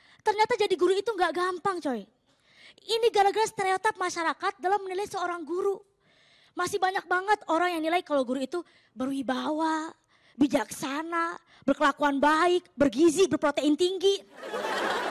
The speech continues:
Kenyataannya tuh nggak kayak gitu, gitu. Contohnya gua.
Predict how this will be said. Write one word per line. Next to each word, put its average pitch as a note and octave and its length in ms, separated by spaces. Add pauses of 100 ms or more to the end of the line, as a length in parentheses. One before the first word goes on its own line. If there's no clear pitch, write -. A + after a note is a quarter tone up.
(160)
Kenyataannya A4+ 480
tuh B4 160
nggak A4+ 160
kayak A4 240
gitu, A4 400
gitu. D4+ 280 (600)
Contohnya G#4+ 480
gua. G4 480